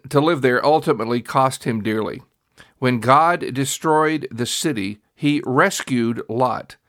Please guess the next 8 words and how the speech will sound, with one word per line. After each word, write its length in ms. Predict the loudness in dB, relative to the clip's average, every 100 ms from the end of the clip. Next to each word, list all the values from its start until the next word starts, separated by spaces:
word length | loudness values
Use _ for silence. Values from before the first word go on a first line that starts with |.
| _ _ _ _
because 500 | -10 2 2 4 0
of 160 | -4 -4
the 80 | -4
prayer 460 | -6 -2 0 0
of 160 | -2 -4
Abraham. 560 | -4 -4 -8 -10 -10 -12
Of 140 | -10
course, 420 | -2 -2 -2 -8